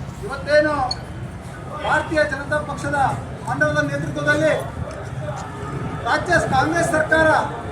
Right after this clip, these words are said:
ಏನು ರೈತರಿಗೆ ಸರ್ಕಾರ ರಚನೆ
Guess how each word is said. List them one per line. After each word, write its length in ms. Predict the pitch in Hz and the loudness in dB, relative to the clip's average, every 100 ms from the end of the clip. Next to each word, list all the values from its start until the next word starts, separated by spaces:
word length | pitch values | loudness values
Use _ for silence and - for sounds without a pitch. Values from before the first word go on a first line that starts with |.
| - - - - - - 269 | -8 -8 -8 -8 -8 -2 2
ಏನು 140 | 320 - | 2 2
ರೈತರಿಗೆ 480 | 320 359 349 320 311 - - - - - - - - - | 0 2 2 4 4 4 -6 -8 -10 -10 -10 -10 -10 -4
ಸರ್ಕಾರ 360 | 269 311 349 349 339 302 | -2 2 4 6 6 4
ರಚನೆ 280 | 311 339 | 2 2